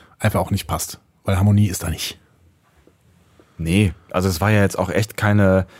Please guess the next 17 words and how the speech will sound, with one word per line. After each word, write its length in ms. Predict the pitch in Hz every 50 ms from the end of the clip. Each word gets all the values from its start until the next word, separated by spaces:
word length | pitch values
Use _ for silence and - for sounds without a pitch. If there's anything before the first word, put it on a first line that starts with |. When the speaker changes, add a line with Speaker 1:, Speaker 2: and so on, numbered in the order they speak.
| - - - - _ _ _ _ _ -
Speaker 2:
keine 240 | - 98 92 95 87
Geigenmusikszene, 1400 | - 85 95 117 120 117 110 104 104 101 98 85 90 95 90 87 - - - - 98 90 90 95 95 92 82
wo 120 | 90 87
alle 220 | 76 87 92 95 90
am 100 | 85 82
Ende 160 | 82 92 95 85
gedacht 320 | 92 90 92 95 - -
haben, 220 | 92 92 90 90
„Boah, 140 | 85 92 98
ist 140 | 101 - -
das 100 | 90 -
schön, 260 | - - 98 104 98 82
heiratet 400 | 87 101 104 98 85 82 76 -
bald.“ 380 | 82 78 76 76 78 - - _ _ _ _ _
Speaker 1:
Nee, 200 | - 120 110 110
eher 200 | 101 117 117 117
so, 380 | 113 113 113 113 110 113 - -